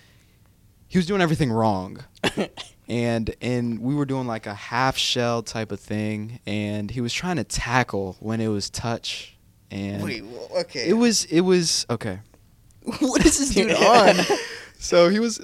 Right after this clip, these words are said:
Speaker 1: playing corner, and he tried to tackle someone that caught the ball, and he just landed on his leg wrong, I
Speaker 3: Mm-hmm.
Speaker 1: believe it. And he just broke his leg, and everybody, the whole offense was like, "Dude, like,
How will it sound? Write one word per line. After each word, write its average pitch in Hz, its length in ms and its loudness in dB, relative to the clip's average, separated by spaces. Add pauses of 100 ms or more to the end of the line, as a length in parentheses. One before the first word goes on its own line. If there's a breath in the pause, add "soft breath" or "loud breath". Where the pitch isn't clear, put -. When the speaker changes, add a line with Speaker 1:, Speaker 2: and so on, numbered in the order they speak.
Speaker 1:
playing 185 300 4
corner, 143 600 0
and 147 140 -6
he 160 140 -2
tried 185 280 -2
to 147 60 -4
tackle 131 500 0
someone 110 300 -6
that 101 180 -6
caught 127 240 -6
the 113 100 -8
ball, 107 500 0
and 113 160 -14
he 160 100 -10
just 156 220 -12
landed 123 480 -10
on 123 120 -8
his 98 160 -12
leg 104 360 -2
wrong, 98 260 -4
I 95 60 -12
Speaker 3:
Mm-hmm. 98 80 -12
Speaker 1:
believe 98 320 -4
it. - 120 -12 (480 soft breath)
And 110 560 -4 (680 soft breath)
he 135 200 -6
just 165 280 -6
broke 123 260 -6
his 127 160 -6
leg, 104 440 -4 (100)
and 113 160 -2
everybody, 131 720 0
the 107 220 -6
whole 131 240 0
offense 117 460 0
was 107 140 -8
like, 98 240 -6
"Dude, 107 560 -4
like, 98 460 -14